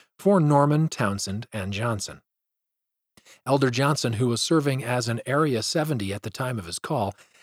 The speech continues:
has served as mission president in the Thailand Bangkok Mission, where he served his full-time mission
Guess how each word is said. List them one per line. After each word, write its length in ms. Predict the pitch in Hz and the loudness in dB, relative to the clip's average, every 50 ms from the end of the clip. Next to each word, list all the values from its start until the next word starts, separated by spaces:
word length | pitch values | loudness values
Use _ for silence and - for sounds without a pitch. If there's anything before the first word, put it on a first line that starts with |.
| _ - | _ 0
has 140 | 175 170 | 2 2
served 380 | - - - 214 214 220 196 170 | 2 2 2 2 2 4 4 4
as 160 | 170 156 - | 2 2 2
mission 400 | 143 147 - 123 - - - 143 | 2 2 2 2 0 -2 -2 -2
president 600 | 110 - - 101 92 87 - 85 90 110 143 - | -2 -4 -4 -4 -4 -6 -8 -8 -6 -8 -8 -4
in 140 | - 156 156 | -2 0 0
the 100 | 165 170 | 2 0
Thailand 680 | - - - 151 160 175 170 165 156 156 156 143 120 | 0 0 0 2 2 2 2 2 0 0 -2 -4 -2
Bangkok 580 | - 139 143 156 170 165 - - 131 127 - - | -2 -2 0 0 0 -2 0 0 -2 -2 -2 -2
Mission, 380 | 135 165 190 - - 82 73 - _ _ _ _ _ _ - _ _ | -2 -2 -2 -2 -4 -8 -12 -14 _ _ _ _ _ _ -20 _ _
where 240 | - 135 156 170 147 | 2 4 4 6 4
he 140 | 117 139 123 | 2 0 -2
served 440 | - - - 202 170 135 139 139 | -2 0 2 2 4 2 2 0
his 160 | - 160 156 - | 0 -2 -2 -2
full-time 560 | - - 202 220 233 - - 113 95 82 80 | -2 0 0 0 0 0 -4 -6 -6 -6 -8
mission 320 | 80 78 - - - - | -8 -6 -4 -4 -6 -6